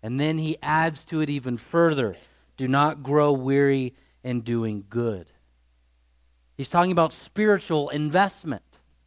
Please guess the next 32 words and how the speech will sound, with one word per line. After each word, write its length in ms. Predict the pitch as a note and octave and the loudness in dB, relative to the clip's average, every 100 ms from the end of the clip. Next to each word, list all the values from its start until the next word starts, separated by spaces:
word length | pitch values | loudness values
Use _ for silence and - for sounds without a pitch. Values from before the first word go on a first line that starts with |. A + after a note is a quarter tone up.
| _ _ _ _ _ _ _ | _ _ _ _ _ _ _
doing 460 | D3+ G3 F#3 E3 F3+ | 0 2 4 4 4
ministry 600 | A3+ G#3+ - - C#3 C3 | 4 4 2 -2 0 2
as 100 | C3 | 2
a 80 | D3 | -2
Christian, 600 | - A3 G#3 - B2+ A#2+ | 0 0 0 -4 -6 -2
loving 480 | F3+ G#3 G3+ F#3 - _ _ | 2 2 2 -4 -6 _ _
people, 480 | - A3+ G#3+ D3 G#2 | -4 -2 -2 -4 -8
serving 580 | - - G3 G3 F#3+ F3 _ _ - | -10 -2 0 0 -2 -6 _ _ 0
those 380 | E3 F#3 F#3+ - | 4 6 4 0
who 260 | F#3+ F#3+ | -2 0
are 240 | D#3+ E3 D#3+ | 0 0 0
below 540 | D#3+ E3 F3 G3 G3 | 0 2 2 4 2
you. 380 | C#3+ B2+ G#2+ E2+ _ _ _ - | -2 -4 -6 -10 _ _ _ 0
This 200 | F#3 F#3 | 0 2
reality 640 | F#3+ G#3 A#3 C4+ G3+ F3 - _ | 4 6 8 6 4 0 -4 _
that 240 | E3+ F#3+ | 0 2
we 100 | G3 | 2
have 220 | F3+ G3 F#3+ | 2 0 0
to 80 | |
understand 560 | G3 F#3 E3+ - B3 B3+ | 0 0 -2 -4 -2 -2
is 80 | F#3 | -2
that 120 | F#3+ | -2
we 120 | F#3+ | -4
can't 320 | - A3 G#3+ | -4 -4 -2
be 140 | F3+ G#3+ | -2 -2
deceived. 540 | A3+ A3 D4 D#4 B3 | -2 -4 -2 0 0
There's, 200 | F#3+ F#3 - - | -2 -4 -8 -2
there's 180 | A3+ G#3 | 2 2
a 80 | G3+ | 0
truth 440 | - B3 D4 D4 | 0 4 4 4
about 380 | A3+ G#3 G#3 G3+ | 2 4 4 4
God 560 | E3 B3 G#3+ C#3 C3+ | 4 4 6 4 2